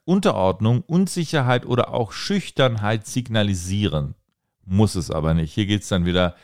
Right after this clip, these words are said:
an die, <laughs> geht's wieder um die Einzelfallprüfung. Also, fassen wir nochmal zusammen. Also wir haben jetzt einiges gehört.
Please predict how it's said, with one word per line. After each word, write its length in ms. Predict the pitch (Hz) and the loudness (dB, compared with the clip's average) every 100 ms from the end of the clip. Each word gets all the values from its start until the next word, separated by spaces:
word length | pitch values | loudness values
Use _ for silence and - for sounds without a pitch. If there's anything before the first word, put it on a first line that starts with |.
| _ _ _ | _ _ _
an 180 | - 92 | -8 -4
die, 180 | 95 98 _ _ _ _ _ | -2 -4 _ _ _ _ _
<laughs> 380 | - - - - | -4 -4 -6 -6
geht's 220 | 117 95 | -6 -2
wieder 140 | 101 92 | 0 0
um 80 | |
die 140 | 95 - | 0 0
Einzelfallprüfung. 1000 | 101 104 - 92 78 71 - 80 80 - - | -2 -2 -4 -4 -2 -4 -6 -10 -10 -14 -10
Also, 440 | - 135 151 131 127 - - - - - _ _ _ - | 0 2 4 4 0 -8 -16 -16 -18 -20 _ _ _ 0
fassen 220 | 165 185 | 2 4
wir 80 | 190 | 4
nochmal 220 | 180 160 | 4 2
zusammen. 400 | 160 175 151 113 | 4 4 4 4
Also 180 | 120 139 | 4 4
wir 80 | |
haben 80 | 143 | 4
jetzt 120 | 139 | 4
einiges 400 | 127 165 160 147 | 4 4 4 2
gehört. 600 | 156 143 160 185 196 - | 4 6 6 4 2 -6